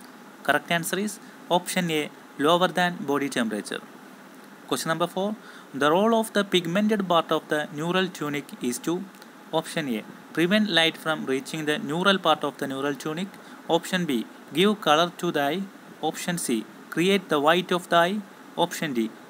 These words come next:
prevent light from reflecting off the neural part of the neural tunic. Correct answer is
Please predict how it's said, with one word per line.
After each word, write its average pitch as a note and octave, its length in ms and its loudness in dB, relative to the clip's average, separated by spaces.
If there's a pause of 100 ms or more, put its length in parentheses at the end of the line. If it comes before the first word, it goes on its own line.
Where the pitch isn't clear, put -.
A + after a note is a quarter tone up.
prevent G3 400 2
light D#3+ 260 0
from D#3 380 -4
reflecting F#3 580 -2
off D3+ 240 -4
the C#3 240 0
neural F3+ 380 0
part D3+ 280 2
of C#3 180 -4
the C3 160 0
neural C3 360 -4
tunic. G2+ 380 -4 (320)
Correct C3+ 340 -4
answer D3 300 -4
is F#3+ 220 -4